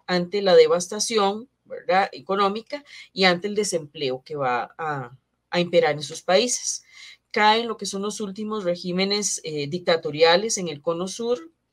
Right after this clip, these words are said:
y aparecen unas nuevas iniciativas políticas, eh, de democratización. Al acercarse el final del siglo, se va a dar, eh, lo que se conoce como el mileniarismo,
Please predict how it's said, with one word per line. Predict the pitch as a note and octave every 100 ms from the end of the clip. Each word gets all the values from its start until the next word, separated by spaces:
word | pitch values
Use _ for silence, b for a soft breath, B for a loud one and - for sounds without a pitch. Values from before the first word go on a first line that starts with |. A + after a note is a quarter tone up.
| B B B B
y | G#3
aparecen | A#3 B3 B3 A3+ B3 G#3+
unas | G#3+
nuevas | G#3 G3 F#3+ G3
iniciativas | G#3 G3 G3 F#3+ F3+ F#3
políticas, | - G3+ F#3+ F3+ F#3 - G#3+ G#3+ - - -
eh, | D3+ C3+ E3+
de | F3
democratización. | E3 D3 C#3+ C#3+ C3+ - B2 - - _ _ _ _ _ B B B B B _ _ _
Al | F3 F3 F#3 G#3+ A3+ A3 -
acercarse | E3+ D#3+ D#3+ C#3+ G3 A#3 - E3
el | C#3+
final | C#3+ D#3+ D#3 D#3
del | F#3+
siglo, | - A#3+ F3 E3+ F#3 - _ _ _ _ b b b
se | - - F3+
va | F3 F#3
a |
dar, | G3+ G3+ G#3 G#3+ G#3 _ _
eh, | E3+ D3+ C#3+
lo | D#3+
que | F#3
se | F#3+ F#3+
conoce | F#3+ F3 F3 G3+
como | F#3+
el | F3
mileniarismo, | E3+ D#3+ D3+ C#3 C3 G#3 G3 F#3+